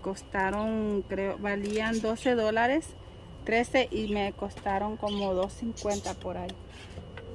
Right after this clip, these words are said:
Voy a trasplantar esta de aquí porque, ah, ya le está quedando pequeña la maceta, así que la voy a nomás,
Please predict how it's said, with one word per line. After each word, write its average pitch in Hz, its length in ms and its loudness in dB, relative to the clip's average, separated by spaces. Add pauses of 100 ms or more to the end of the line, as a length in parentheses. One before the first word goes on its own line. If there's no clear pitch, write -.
(240)
Voy 226 260 12
a 294 120 12
trasplantar 254 880 6
esta 247 420 6
de 254 120 8
aquí 269 480 4 (880)
porque, 269 560 10 (680)
ah, 214 460 6 (500)
ya 214 140 4
le 247 80 2
está 269 180 6
quedando 254 400 8 (1400)
pequeña 240 580 0
la 262 140 10
maceta, 240 640 2 (540)
así 220 320 -4
que 247 180 2
la 233 140 4
voy 214 160 2
a 233 100 4
nomás, 220 400 -2